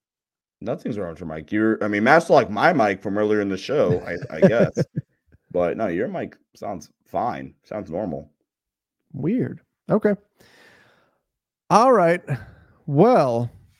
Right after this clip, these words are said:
Speaker 2: guys, rough game. Certainly not what we wanted to see from the Lakers tonight. And I know, Sean,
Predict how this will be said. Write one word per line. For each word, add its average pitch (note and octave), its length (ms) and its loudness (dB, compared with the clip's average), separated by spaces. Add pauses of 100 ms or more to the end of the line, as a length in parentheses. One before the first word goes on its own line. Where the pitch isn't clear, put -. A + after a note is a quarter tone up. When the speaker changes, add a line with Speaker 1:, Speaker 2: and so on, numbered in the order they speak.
(680)
Speaker 2:
guys, G3 540 2 (680)
rough F#3 240 0
game. G#3+ 360 2 (600)
Certainly F#3 320 2
not F3+ 220 0
what F3+ 80 2
we F3 60 4
wanted E3+ 220 0
to D#3 60 0
see F#3 260 0
from E3+ 200 -6
the D#3+ 40 0
Lakers E3 320 0
tonight. E3 360 -2 (760)
And C3 140 2
I C3 80 0
know, D#3 160 2
Sean, D#3 420 0